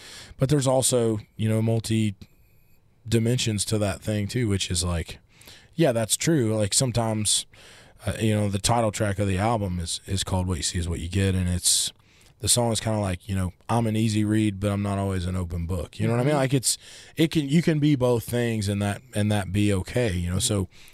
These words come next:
Speaker 1: what you see is what you get, but I think sometimes what you see ain't always what you get
Speaker 2: Mm-hmm.
Speaker 1: too, you know what I mean? So I think there's a, a, a, a duality in that, in that title as well.
Speaker 2: Yeah.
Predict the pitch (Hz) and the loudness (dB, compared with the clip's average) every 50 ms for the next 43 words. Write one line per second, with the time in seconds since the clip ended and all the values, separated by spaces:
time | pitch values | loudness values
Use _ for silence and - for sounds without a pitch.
0 | - - - 120 135 - 127 113 - - 123 123 127 131 127 120 110 - 107 104 | -20 -2 0 0 0 2 0 -2 0 2 2 2 2 2 0 -2 -2 -2 -4 -2
1 | 98 107 107 107 107 - - - - - - - - - - - - - - 101 | 0 0 0 0 0 -4 -10 -20 -20 -20 -20 -20 -20 -20 -20 -20 -18 -8 -4 -2
2 | 101 85 117 117 - - - 117 107 110 110 107 107 104 104 - - - - - | 0 0 0 -2 -2 -2 -2 0 0 0 0 0 0 -2 -4 -6 -8 -12 -18 -20
3 | - - 110 98 - - - 113 110 104 107 107 113 117 107 90 82 80 - - | -8 -8 -6 -2 0 0 0 2 0 0 0 0 0 0 -2 -4 -6 -10 -12 -12
4 | 87 85 87 82 - - _ _ 156 139 127 135 123 113 90 82 82 92 107 104 | -10 -8 -8 -8 -8 -10 _ _ -8 -6 -2 0 0 0 0 -2 -2 -2 0 0
5 | 104 101 101 104 104 98 - - 110 101 92 85 82 - 110 101 92 101 92 92 | 0 0 0 0 0 0 0 0 0 0 -2 -2 -2 -2 -4 -4 -2 -2 -2 0
6 | - - - - 101 - - - - - - - - - - - 101 104 - - | -2 -2 -4 -8 -16 -20 -20 -20 -20 -20 -20 -20 -20 -20 -8 -6 -4 -4 -4 -2
7 | 104 107 98 87 80 - - - - 92 80 80 80 - - - - - - 104 | -2 -2 -2 -2 -6 -12 -12 -6 -4 -4 -4 -4 -6 -8 -14 -20 -12 -4 -4 -2
8 | 95 104 110 101 98 98 98 98 98 98 92 90 85 82 80 85 82 - - - | 2 2 2 2 2 0 0 0 0 0 -2 -2 -4 -4 -4 -4 -6 -6 -8 -10
9 | - 76 80 80 71 - - - 78 85 80 78 80 80 - - 87 117 - | -10 -8 -6 -6 -6 -8 -6 -6 -4 -4 -4 -4 -6 -6 -4 -4 -2 -2 -4